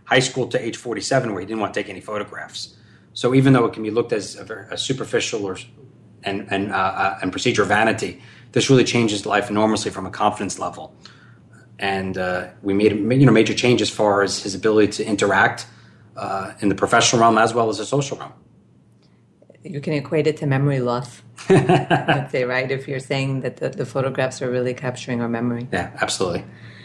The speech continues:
Speaker 2: When you discuss the types of individuals who come to you seeking cosmetic procedures, you talked about those who are interested in weight loss.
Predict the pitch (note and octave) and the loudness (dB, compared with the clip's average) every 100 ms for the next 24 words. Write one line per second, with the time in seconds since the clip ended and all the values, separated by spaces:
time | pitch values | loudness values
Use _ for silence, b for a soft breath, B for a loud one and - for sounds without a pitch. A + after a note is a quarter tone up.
0 | B B B - - E3 F3 F3+ F3+ - | B B B -6 2 6 6 6 4 4
1 | F#3 G3 - E3 - D3 C#3+ - - C3+ | 2 2 0 0 0 0 0 0 0 2
2 | B2+ - - - C#3 C#3 C#3+ C3+ C#3 C#3 | 0 -6 -14 -2 0 4 2 2 -2 0
3 | D3 - C#3 C3+ - C#3 C3 - C#3+ C#3 | -4 -2 0 0 0 -2 -2 -2 -2 0
4 | C#3+ C3+ C3+ - C3+ C3 C#3 B2+ C3+ - | 0 2 0 -2 -2 0 0 0 0 -6
5 | C3+ D3+ D3+ D3 C#3+ C#3 C3+ C3 D3 C3+ | -4 0 2 4 4 2 -2 -2 -2 0
6 | D#3+ C#3 C3 B2+ C3+ C3+ C3+ B2+ C3 C3+ | 0 0 0 2 0 2 0 0 -2 -4
7 | - B2+ B2 A#2+ C3+ B2+ C3+ - A#2 A#2+ | -2 0 0 2 0 0 -2 0 -2 -4
8 | - | -10